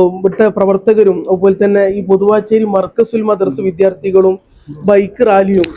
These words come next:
അതുപോലെ തന്നെ ഏകദേശം രണ്ട് മൂന്ന് കിലോമീറ്റർ അപ്പുറത്തുനിന്ന് തന്നെ നമ്മുടെ ഈ യാത്രയെ സ്വീകരിച്ചുകൊണ്ടാണ് വന്നിട്ടുള്ളത്. മാഷാ അല്ലാ, ബഹുമാനപ്പെട്ട പാണക്കാട് സയ്യിദ് ജവഹറുൽ ശിഹാബ് തങ്ങൾ അടക്കം പഠിച്ചിട്ടുള്ള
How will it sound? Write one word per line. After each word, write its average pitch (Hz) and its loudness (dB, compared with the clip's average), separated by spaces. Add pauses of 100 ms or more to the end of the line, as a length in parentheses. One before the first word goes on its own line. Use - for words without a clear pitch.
(140)
അതുപോലെ 196 -2
തന്നെ 226 2
ഏകദേശം 226 0
രണ്ട് 214 0
മൂന്ന് 240 0
കിലോമീറ്റർ 214 0
അപ്പുറത്തുനിന്ന് 240 -2
തന്നെ 214 -4 (340)
നമ്മുടെ 202 0
ഈ 208 -2
യാത്രയെ 190 0
സ്വീകരിച്ചുകൊണ്ടാണ് 202 0
വന്നിട്ടുള്ളത്. 170 -4 (320)
മാഷാ 233 2
അല്ലാ, 240 4
ബഹുമാനപ്പെട്ട 240 0
പാണക്കാട് 226 0
സയ്യിദ് 208 0 (300)
ജവഹറുൽ 226 4
ശിഹാബ് 226 2
തങ്ങൾ 233 4
അടക്കം 202 0
പഠിച്ചിട്ടുള്ള 190 0